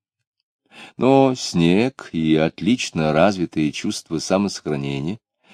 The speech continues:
быстро будили в Климе протестующие мысли. Между внешностью девушки,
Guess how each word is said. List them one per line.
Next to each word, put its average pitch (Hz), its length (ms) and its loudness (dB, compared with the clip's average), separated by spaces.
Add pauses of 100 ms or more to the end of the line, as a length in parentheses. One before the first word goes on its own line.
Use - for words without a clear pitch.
быстро 165 500 4
будили 151 440 0
в - 100 -6
Климе 143 400 0
протестующие 113 920 -6
мысли. 90 340 -8 (680)
Между - 220 4
внешностью 101 720 2
девушки, 73 580 -6